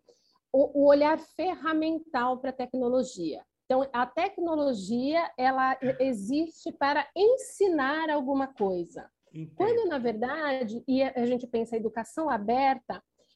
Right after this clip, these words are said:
Speaker 1: esse princípio da cidadania digital, onde nós estamos? Quem fornece essa tecnologia? Como as coisas funcionam? Eu ainda tenho que, nas minhas formações,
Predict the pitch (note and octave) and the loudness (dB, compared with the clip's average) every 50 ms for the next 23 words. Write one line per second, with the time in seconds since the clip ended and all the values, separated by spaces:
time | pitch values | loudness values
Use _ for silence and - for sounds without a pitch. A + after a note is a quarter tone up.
0 | - - C#4+ C#4 - C#4 - D#4 D#4 D4+ D#4 - F4 F4 - F#4 C4 C#4+ C#4+ C#4 | -2 0 0 0 -2 -4 -2 0 0 0 0 0 -2 -2 -2 0 -2 -2 -2 -2
1 | - - G#4 A4+ G#4 G4 E4+ E4+ E4 D4 C#4+ D4+ E4 - C#4+ C#4 D4+ C4 C4+ D4 | 0 0 2 4 2 2 2 2 2 2 2 2 2 0 0 -2 -2 -2 -4 -4
2 | D4 _ - G#3+ G#3+ G3+ F#3 - C#4+ E4 A4 B4+ C5+ B4+ F#4 F#4+ F4+ E4+ E4+ D#4 | -6 _ -4 -2 -2 -2 -2 0 2 4 6 6 6 4 4 2 2 2 2 0
3 | D#4 D#4+ D#4+ - - - A3 G#3 F#3 F#3+ F#3 F3+ - - - - - - _ _ | -2 -2 -4 -6 -6 -2 0 0 0 0 -2 -4 -8 -12 -16 -18 -18 -20 _ _
4 | _ _ _ _ - F4+ F#4 A4 A#4+ C5+ C5+ - - F4+ F4 D#4 D4 C#4 C#4+ D4 | _ _ _ _ 0 2 4 6 6 4 4 2 2 4 4 4 4 4 2 2
5 | C#4+ D#4 D4 - C#4 C4 - C4+ B3+ - B3+ B3 B3 A#3+ A#3+ A#3+ A3 F#3+ F3+ F#3+ | 0 -2 -2 -2 -2 -2 -2 -2 -2 0 0 2 4 4 4 4 4 2 -2 -2
6 | G#3 F#3+ F3 D3+ - - - _ _ _ _ - - A4+ A#4+ A#4+ A4+ - - - | 0 0 0 0 -2 -6 -10 _ _ _ _ 0 2 2 4 2 0 -2 -4 -4
7 | - F4 E4+ D4+ E4+ D#4+ - - D#4+ E4 D#4+ - - - - B3+ A3 G#3 F#3+ F#3+ | -2 -2 0 0 -2 -4 -4 -4 -2 -2 -2 -4 -6 -2 2 2 4 4 4 2
8 | F3+ F3 - - E4+ F#4 G4+ G4 F#4+ G4+ B4+ C5 A#4+ G#4+ - - E4+ D#4 C#4+ C4+ | 0 -2 -2 0 2 2 4 4 4 4 4 6 4 2 2 2 2 2 2 2
9 | C#4 C4+ C4 C#4+ F4 E4 E4+ E4 E4+ E4+ D4+ C4 - - - A3 G3+ F#3+ F#3+ - | 2 2 0 0 0 2 4 4 4 4 4 2 0 -2 -2 -2 0 0 -2 -4
10 | - - D#4 D#4+ D4+ C4 A3 F#3+ G3 - - - | -4 -2 0 2 4 4 2 0 -2 -6 -14 -20